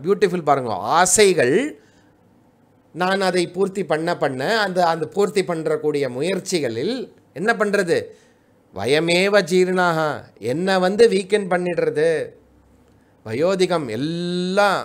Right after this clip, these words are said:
அப்படியே வயசாயிடும், ஆனா ஆசை அப்படியே ஸ்ட்ராங்கா இருக்கும். அடுத்த ஸ்லோகத்தை சொல்ல போறார் பாருங்க. இதெல்லாம் பண்ணியிருக்கலாம், அதெல்லாம் பண்ணியிருக்கலாம், இன்னும் எனக்கு வந்து கை கால்லாம் வந்து சரியா இல்ல,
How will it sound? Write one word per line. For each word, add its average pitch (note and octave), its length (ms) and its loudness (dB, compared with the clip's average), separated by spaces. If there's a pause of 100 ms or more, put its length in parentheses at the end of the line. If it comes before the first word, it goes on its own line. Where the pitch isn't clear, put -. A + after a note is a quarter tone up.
அப்படியே C#3 360 -6 (120)
வயசாயிடும், E3 680 0 (120)
ஆனா A#2 280 -6
ஆசை D3+ 300 0
அப்படியே B2 420 -2 (140)
ஸ்ட்ராங்கா D#3+ 500 -2
இருக்கும். D#3 240 -4
அடுத்த C3 220 -10
ஸ்லோகத்தை D3+ 300 -8
சொல்ல D3 140 -6
போறார் D3 320 -6
பாருங்க. G#2+ 240 -10 (2000)
இதெல்லாம் D3 400 -2
பண்ணியிருக்கலாம், D#3 500 0
அதெல்லாம் D3+ 320 0
பண்ணியிருக்கலாம், D3+ 560 -2 (340)
இன்னும் E3 260 0
எனக்கு D3+ 220 2
வந்து D3 200 2
கை C#3+ 180 0
கால்லாம் D#3+ 440 2
வந்து D3+ 220 -2 (380)
சரியா D#3 320 0
இல்ல, E3 200 2